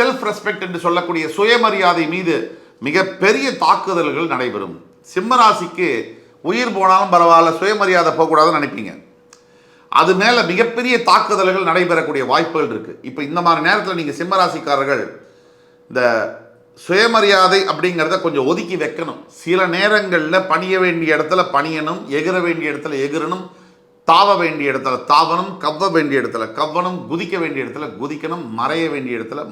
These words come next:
மறையணும். சுயமரியாதை, நம்முடைய சுயமரியாதையை மற்றவர்கள் தீர்மானிக்க முடியாது, கூடவும் கூடாது, அதுக்கு நம்ம அனுமதிக்கவும் கூடாது. நீங்க கொஞ்சம் ஆழமா யோசிச்சு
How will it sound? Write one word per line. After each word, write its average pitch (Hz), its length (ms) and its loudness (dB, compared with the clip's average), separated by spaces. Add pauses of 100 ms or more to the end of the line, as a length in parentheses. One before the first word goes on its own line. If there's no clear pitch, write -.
மறையணும். 101 520 -8 (2250)
சுயமரியாதை, 240 1000 4
நம்முடைய 220 720 2
சுயமரியாதையை 190 1040 0
மற்றவர்கள் 214 800 0
தீர்மானிக்க 185 580 -2
முடியாது, 139 720 -2
கூடவும் 170 460 0
கூடாது, 151 380 2
அதுக்கு 175 300 0
நம்ம 143 180 -2
அனுமதிக்கவும் 160 800 -2
கூடாது. 90 280 -14 (1400)
நீங்க 165 180 -2
கொஞ்சம் 160 200 6
ஆழமா 226 340 6
யோசிச்சு 202 320 0